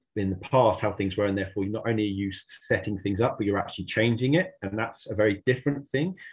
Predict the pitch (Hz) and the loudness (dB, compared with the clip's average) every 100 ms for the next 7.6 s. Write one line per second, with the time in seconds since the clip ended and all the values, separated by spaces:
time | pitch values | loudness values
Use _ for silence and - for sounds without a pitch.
0 | - - 107 117 - 110 - _ - - | -16 -4 0 0 -2 -4 -4 _ -2 0
1 | - 95 98 98 107 95 123 90 85 113 | 0 -4 -2 0 0 2 4 2 0 -2
2 | 101 - 107 123 104 95 95 95 110 107 | -2 -4 0 0 0 0 0 -2 -2 -2
3 | 101 - 110 95 104 107 107 95 - 104 | -4 -2 -2 -2 0 2 2 0 -4 -6
4 | 98 90 90 104 101 98 95 95 107 104 | -4 -6 -4 -4 -2 -2 -2 -2 0 0
5 | 95 101 92 87 - 92 92 95 101 95 | 0 -6 -6 -6 -2 0 0 0 0 -2
6 | - - - 110 95 98 90 90 95 110 | -8 -12 -4 -2 0 0 0 0 2 2
7 | 107 - - 73 82 | 0 -6 -10 -10 -14